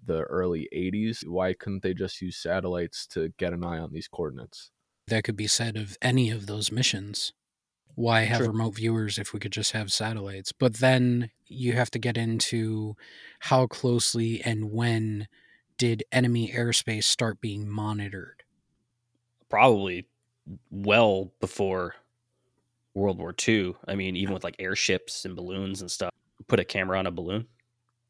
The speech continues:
Speaker 3: Click, click, click,
Speaker 1: Chinese
Speaker 3: click, click.
Speaker 1: spy balloon?
Speaker 3: <laughs> Chinese spy balloon. <laughs> Yeah, yeah. All right. Couple more excerpts from this transcript where it gets pretty, pretty interesting. McMonagle goes on to say,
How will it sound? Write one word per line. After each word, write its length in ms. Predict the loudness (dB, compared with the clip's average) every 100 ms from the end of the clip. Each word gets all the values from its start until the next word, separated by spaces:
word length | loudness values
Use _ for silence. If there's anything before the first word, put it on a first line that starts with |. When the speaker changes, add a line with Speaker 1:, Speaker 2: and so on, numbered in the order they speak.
| _ -8
Speaker 3:
Click, 160 | -6
click, 200 | -4 -2
click, 160 | 0 0
Speaker 1:
Chinese 380 | 6 6 6 4
Speaker 3:
click, 120 | 6
click. 100 | 6
Speaker 1:
spy 40 | 6
balloon? 420 | 2 -2 -2 -4
Speaker 3:
<laughs> 40 |
Chinese 360 | 0 2 4 4
spy 320 | 2 2 0
balloon. 380 | 0 -4 -4 -4 -6
<laughs> 240 | -16 -4 0
Yeah, 100 | 0 -2 -12 -8
yeah. 200 | -2 0 -2 _ _ _ -20 -20 -20 -20 -20 _ _ _
All 100 | 6
right. 320 | 8 8 8 4 -6 -10 -20 -20 -20 _ _ _ _ _ -20 -20 _ 4
Couple 220 | 6 8
more 200 | 6 6
excerpts 460 | 6 4 4 2 2
from 260 | 4 4 4
this 180 | 2 0
transcript 840 | 2 4 4 4 2 0 -6 -10
where 200 | 0 0
it 80 | 2
gets 180 | 0 -2
pretty, 460 | -6 0 0 0 -4 _ _ _
pretty 180 | -4 2
interesting. 540 | 2 2 -2 -2 -4 -6 _ _ _
McMonagle 500 | 2 6 6 6 4
goes 240 | 8 8 8
on 140 | 6
to 60 | 4
say, 360 | 6 8 8